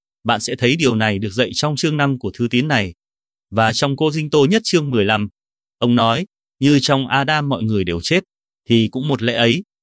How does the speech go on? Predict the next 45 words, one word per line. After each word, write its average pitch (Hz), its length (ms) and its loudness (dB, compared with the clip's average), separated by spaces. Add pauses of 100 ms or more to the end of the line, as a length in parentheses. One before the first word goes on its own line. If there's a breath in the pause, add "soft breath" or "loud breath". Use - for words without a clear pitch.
(140)
trong 143 260 0
đấng 127 220 0
cứu 156 200 0
thế 151 180 0
mọi 175 200 0
người 120 180 2
đều 113 220 2
sẽ 113 160 -4
sống 143 240 0
lại." 156 220 0 (420)
Nhưng 131 220 4
ở 104 120 -2
đây, 127 240 2 (400)
chúng 151 220 -2
ta 135 160 0
tập 123 200 0
trung 147 280 0
vào 110 120 0
như 135 200 2
trong 131 200 0
Adam, 139 400 0 (480)
và 107 120 0
bởi 107 240 2
vì 107 160 0
tất - 160 -2
cả 104 140 -2
chúng 139 220 -6
ta 135 200 2
đều 104 240 0
là 82 140 -6
con 110 240 -2
cháu 123 240 0
của 131 100 -2
Adam, 123 420 -2 (600)
chúng 147 200 -2
ta 156 240 0
đều 127 180 2
được 107 140 -4
sinh 160 240 -2
ra 127 260 2
trong 131 240 0
tình 104 180 0
trạng 92 220 -6
tội 98 180 -2
lỗi. 117 300 0